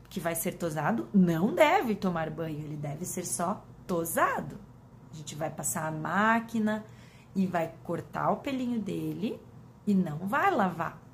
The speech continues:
com shampoo, porque não é necessário. Mais uma vez, isso pensando no bem-estar do gato, não no bem-estar nem do tutor, nem do tosador, nem do que é mais fácil,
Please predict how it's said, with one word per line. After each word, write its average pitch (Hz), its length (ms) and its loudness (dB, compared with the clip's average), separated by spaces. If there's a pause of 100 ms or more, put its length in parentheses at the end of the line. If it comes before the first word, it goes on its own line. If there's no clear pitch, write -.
(180)
com 185 140 -4
shampoo, 160 460 -6 (260)
porque 175 260 -6
não 175 120 0
é 165 60 -2
necessário. 196 640 0
Mais 165 260 -2
uma 226 160 0
vez, 427 340 0 (380)
isso 202 540 2 (260)
pensando 220 580 2
no 269 100 -2
bem-estar 220 640 2
do 190 340 4
gato, 208 580 4 (320)
não 190 260 4
no 320 100 -4
bem-estar 247 540 0
nem 180 140 -4
do 165 100 -8
tutor, 269 600 6
nem 220 120 2
do 190 100 0
tosador, 185 600 6
nem 240 140 2
do 220 80 0
que 226 100 2
é 214 40 8
mais 170 300 0
fácil, 269 720 6